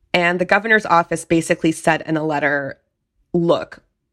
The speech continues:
Oakland, we've given you millions of dollars in homelessness funding. It is not enough for you to say that this is a Caltrans problem. You need to step up."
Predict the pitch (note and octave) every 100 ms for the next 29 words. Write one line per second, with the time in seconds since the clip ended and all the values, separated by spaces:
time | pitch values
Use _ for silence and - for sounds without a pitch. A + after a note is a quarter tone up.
0 | - D#3 - D3+ D3+ D3+ G3+ F3+ G3 F#3
1 | F3 D#3+ D#3+ F#3+ G#3 A3+ A#3 A3+ G3 D3+
2 | C3 C#3+ A#2+ D3 - D#3+ E3+ D#3+ D#3+ D#3+
3 | C#3+ - - C3 B2+ A2 A2 - _ -
4 | _ F3 E3+ E3 F3 F#3+ F#3+ E3+ E3+ F3
5 | D#3+ D#3 D#3 - D#3+ C#3+ C3+ C#3+ - -
6 | C#3+ C#3 D#3+ D#3+ - - - A3+ A3 F3+
7 | D#3+ - D#3+ D3+ D3 D3 D#3 - - -
8 | - D#3+ G3 F#3 E3+ D#3+ - C3+ - G2+
9 | B1+ - -